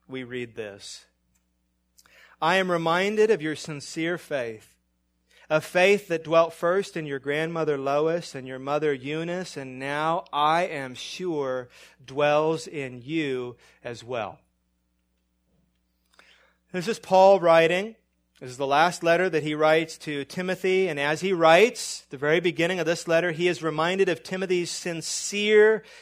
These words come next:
faith, it says. So Timothy's faith, it is sincere. It is not pretense. Timothy is not a nominal Christian. Timothy is the real deal. He's a grown man.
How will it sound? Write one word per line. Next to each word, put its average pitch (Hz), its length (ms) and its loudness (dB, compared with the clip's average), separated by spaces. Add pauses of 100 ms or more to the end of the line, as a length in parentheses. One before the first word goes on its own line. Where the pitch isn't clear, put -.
(140)
faith, 170 600 0
it 160 120 -10
says. 117 520 -6 (420)
So 170 140 -8
Timothy's 214 520 -2
faith, 185 640 2 (760)
it 170 200 0
is 175 240 2
sincere. 190 760 -2
It 143 80 0
is 151 160 -2
not 196 360 0 (220)
pretense. 185 720 0
Timothy 190 380 0
is 175 140 0
not 170 520 2
a 175 300 0 (280)
nominal 190 960 2
Christian. 139 680 -2
Timothy 240 480 4
is 185 200 8
the 175 120 0
real 170 260 2
deal. 131 320 -8 (1500)
He's 135 140 -14
a 127 40 -16
grown 185 360 4
man. 165 420 0